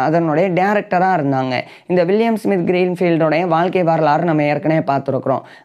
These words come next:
அவர் இந்த ஆயிரத்தி எண்ணூத்தி எண்பத்தொன்னாம் ஆண்டு இந்த பிரவுன் இன்ஸ்டிடியூஷன்ல இருந்து வெளியேறி ஸ்காட்லாந்துல இருக்கிற எடன்பராக்கு போயிடுறாங்க. அப்போ அந்த ஒரு பிரவுன் இன்ஸ்டிடியூஷனுடைய டைரக்டர் அப்படின்ற பொறுப்பு சார்ல்ஸ் மாட்ராய்க்கு ஆயிரத்தி எண்ணூத்தி எண்பத்தொன்னாம் ஆண்டு வழங்கப்படுது.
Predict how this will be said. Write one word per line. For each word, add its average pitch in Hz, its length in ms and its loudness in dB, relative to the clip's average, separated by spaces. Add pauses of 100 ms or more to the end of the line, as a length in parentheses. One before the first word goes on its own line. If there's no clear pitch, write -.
(120)
அவர் 233 260 0
இந்த 202 180 2 (120)
ஆயிரத்தி 202 340 0
எண்ணூத்தி 180 340 0
எண்பத்தொன்னாம் 175 600 0
ஆண்டு 143 220 0
இந்த 185 120 2 (100)
பிரவுன் 190 300 0
இன்ஸ்டிடியூஷன்ல 165 800 0
இருந்து 175 240 0
வெளியேறி 160 420 2 (120)
ஸ்காட்லாந்துல 185 640 0
இருக்கிற 185 280 -2
எடன்பராக்கு 160 560 0
போயிடுறாங்க. 135 400 -2 (500)
அப்போ 190 180 0 (200)
அந்த 214 220 2 (140)
ஒரு 185 120 2 (120)
பிரவுன் 214 260 0
இன்ஸ்டிடியூஷனுடைய 175 880 0 (140)
டைரக்டர் 214 500 0
அப்படின்ற 151 300 0 (120)
பொறுப்பு 139 380 0 (440)
சார்ல்ஸ் 208 380 0
மாட்ராய்க்கு 180 560 0
ஆயிரத்தி 180 380 -2
எண்ணூத்தி 160 300 0
எண்பத்தொன்னாம் 156 580 0
ஆண்டு 151 240 2
வழங்கப்படுது. 131 580 0